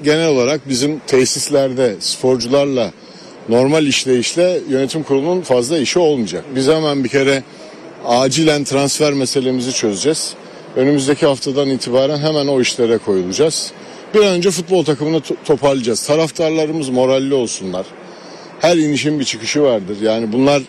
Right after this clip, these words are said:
sıkıntılı günler gibi görünse de Beşiktaş çabuk toparlar. Beşiktaş büyük camiadır. Bu büyük camia kongrede tüm Türkiye'ye gösterdi nedenli büyük ve, e, özverili olduğunu. Bakın,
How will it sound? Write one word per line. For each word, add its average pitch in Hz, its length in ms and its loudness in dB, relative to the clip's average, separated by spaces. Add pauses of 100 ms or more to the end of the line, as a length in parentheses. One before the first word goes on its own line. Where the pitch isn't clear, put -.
(360)
sıkıntılı 147 580 0
günler 143 360 4
gibi 131 240 -2
görünse 139 460 2
de 131 120 2
Beşiktaş 131 420 0
çabuk 131 320 0
toparlar. 107 560 0
Beşiktaş 120 460 0
büyük 131 220 0
camiadır. 95 640 -2 (580)
Bu 143 160 2
büyük 156 220 2
camia 147 600 0 (440)
kongrede 151 680 2 (140)
tüm 196 200 0
Türkiye'ye 143 480 2
gösterdi 120 680 -2 (160)
nedenli 127 560 0
büyük 127 280 -2
ve, 123 200 2 (420)
e, 104 40 -2 (960)
özverili 131 580 2
olduğunu. 107 560 0
Bakın, 143 340 0